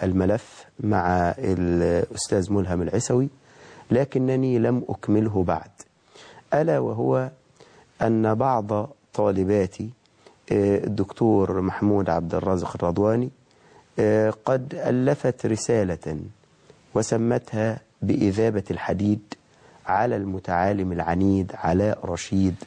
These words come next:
وشيخه محمد بن عبد الحميد في الأسماء الحسنى، ووجهت سؤالا،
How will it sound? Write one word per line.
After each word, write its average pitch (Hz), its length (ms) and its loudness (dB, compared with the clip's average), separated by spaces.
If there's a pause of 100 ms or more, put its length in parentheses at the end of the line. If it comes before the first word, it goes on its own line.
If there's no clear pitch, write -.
(100)
وشيخه 92 640 -2
محمد 101 480 0
بن 87 180 -4
عبد 80 220 -4
الحميد 98 480 2 (840)
في 117 420 2
الأسماء - 600 -2
الحسنى، - 400 -8 (1000)
ووجهت 151 1120 2
سؤالا، 104 600 0